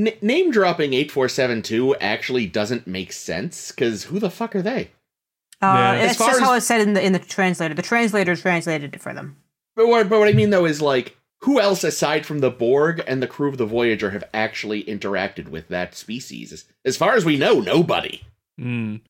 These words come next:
Speaker 3: Well, also, I mean, it's Neelix that says it, so he probably thinks it's pretty important
Speaker 1: Yeah,
Speaker 3: because
Speaker 1: that's
Speaker 3: they're,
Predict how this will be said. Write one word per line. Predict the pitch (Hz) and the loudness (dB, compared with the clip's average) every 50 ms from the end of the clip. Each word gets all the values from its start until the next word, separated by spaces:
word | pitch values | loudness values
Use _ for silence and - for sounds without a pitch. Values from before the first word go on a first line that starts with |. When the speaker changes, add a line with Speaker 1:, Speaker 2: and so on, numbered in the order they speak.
| _ _ _ _ - | _ _ _ _ -4
Speaker 3:
Well, | 156 151 | -4 -2
also, | 160 196 247 254 - 190 156 | 0 0 0 2 0 0 0
I | 165 | 2
mean, | 165 160 156 | 0 0 0
it's | 170 165 151 - 139 | -2 -4 -4 -4 -4
Neelix | 139 139 156 190 208 185 151 131 - - | -2 0 2 2 2 2 0 -2 -2 -4
that | - 113 - | -8 -8 -8
says | - - 127 120 120 131 | -4 -4 -2 -2 -2 -2
it, | 127 - - | -4 -6 -8
so | - - 127 123 117 117 | -8 -4 -2 -2 -2 -2
he | 113 131 135 226 269 262 | -2 0 2 2 2 2
probably | - 185 151 131 117 113 110 107 107 | 0 0 2 2 2 2 0 -2 -2
thinks | 101 - 120 110 104 - 110 | -4 -4 -6 -6 -6 -8 -10
it's | 104 - | -12 -12
pretty | - - - 123 117 107 | -10 -6 -6 -4 -4 -4
important | 104 101 101 - - 110 104 - 92 98 | -6 -6 -8 -8 -6 -6 -6 -8 -8 -6
Speaker 1:
Yeah, | 85 90 110 135 131 98 - 104 | -2 0 2 2 2 0 -2 -4
Speaker 3:
because | 104 101 104 104 - | -4 -6 -6 -4 -2
Speaker 1:
that's | 123 120 113 131 | -2 -2 0 0
Speaker 3:
they're, | 120 113 | -2 -2